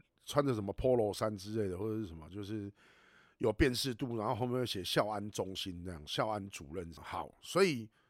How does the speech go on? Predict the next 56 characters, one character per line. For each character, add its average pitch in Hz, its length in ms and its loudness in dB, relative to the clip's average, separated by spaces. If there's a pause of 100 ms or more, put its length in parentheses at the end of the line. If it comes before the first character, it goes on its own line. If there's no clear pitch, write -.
(340)
我 135 100 2
们 143 160 6
还 147 100 8
是 202 160 2
建 208 220 4
议 202 100 2
大 185 160 8
家 156 560 10
先 185 400 4
去 165 480 0
试 - 200 -2
试 208 120 -2
看 143 520 2
辅 156 160 -8
导 123 160 2
室 160 180 0
哦， 131 420 6 (400)
给 151 120 8
我 165 100 10
们 123 220 2
这 156 120 2
些 151 460 2
年 123 180 0
轻 143 240 2
又 147 140 4
热 143 220 6
血 98 240 0
的 98 240 -2
辅 120 160 -8
导 107 180 4
老 95 160 0
师 113 240 -4
们 92 260 -4
就 113 140 -6
是 110 220 -4
一 110 80 -10
个 110 100 -2
机 104 320 -6
会， 101 260 0 (500)
然 110 120 0
后 131 160 6
也 110 120 2
给 101 180 -2
自 131 120 -6
己 101 140 -6
一 95 40 -6
个 101 120 -6
机 95 300 -8
会， 92 260 -4 (160)
好 95 140 -10
不 101 40 -2
好？ 92 360 0
就 120 120 -6
是 107 600 0
我 95 80 -6
们 95 400 -6